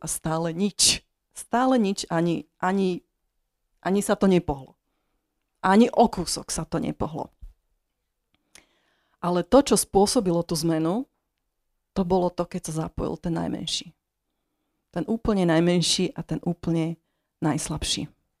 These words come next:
A mne to úplne niekde rozbilo <laughs> nejaký môj pohľad na to, ako to má v cirkvi fungovať, alebo čo vlastne Boh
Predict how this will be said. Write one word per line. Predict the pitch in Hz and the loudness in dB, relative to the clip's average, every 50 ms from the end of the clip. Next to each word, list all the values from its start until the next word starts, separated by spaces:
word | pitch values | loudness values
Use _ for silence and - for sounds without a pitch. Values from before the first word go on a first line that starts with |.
| _ _ _ _ _ _ _ _ _ _ _ _ _ _ _ _ _ _ _ - _ _ _ _ _ _ _ _ _ _ _ | _ _ _ _ _ _ _ _ _ _ _ _ _ _ _ _ _ _ _ -20 _ _ _ _ _ _ _ _ _ _ _
A | - - 160 - 190 165 - - _ _ _ _ _ _ _ _ _ _ _ _ _ _ | -8 -8 -6 -6 -8 -14 -16 -20 _ _ _ _ _ _ _ _ _ _ _ _ _ _
mne | - 175 180 196 226 285 320 302 | -2 0 2 4 4 4 4 2
to | - - | -2 -4
úplne | - 196 - _ - 196 190 180 180 | -4 -6 -6 _ 0 0 2 2 0
niekde | 175 170 170 185 196 - 196 156 185 202 - _ _ _ | 0 -2 -2 -4 -4 -4 -6 -6 -6 -12 -20 _ _ _
rozbilo | 185 165 170 185 170 160 156 156 175 196 165 160 - 359 - 226 - - - - - | -6 -2 0 0 0 0 -2 -4 -2 0 0 -2 -2 -4 -2 -4 -4 -4 -4 -12 -18
<laughs> | - - - - - 330 | -20 -20 -20 0 2 2
nejaký | 311 285 - - _ - - 226 233 - _ - - - - - | 2 2 -2 -2 _ -10 -8 -8 -8 -8 _ -12 -10 -4 4 8
môj | 226 247 240 233 233 - | 10 10 10 10 8 4
pohľad | _ 202 185 180 - 190 175 165 196 - - - - - _ - - - _ | _ 4 4 6 6 4 2 2 0 -2 -4 -10 -14 -14 _ -20 -20 -20 _
na | _ 190 190 190 190 | _ 2 2 2 2
to, | - - 208 196 226 - | 0 0 0 0 0 0
ako | - 240 - - 240 | -2 -2 0 0 2
to | - 214 196 | 4 2 2
má | 190 175 208 | 2 0 -2
v | - - | -2 0
cirkvi | - 208 262 - - 185 170 | 2 2 2 2 -4 -8 -8
fungovať, | - - 190 185 175 180 180 170 165 170 175 - - - | 2 2 2 4 4 2 2 4 4 2 2 0 -2 -2
alebo | 180 170 180 165 190 185 | 0 0 2 2 2 2
čo | - - - 403 | 2 2 2 4
vlastne | 285 233 180 180 - - 196 170 | 4 4 4 2 0 -2 -6 -2
Boh | 165 175 175 170 | 0 0 -2 -2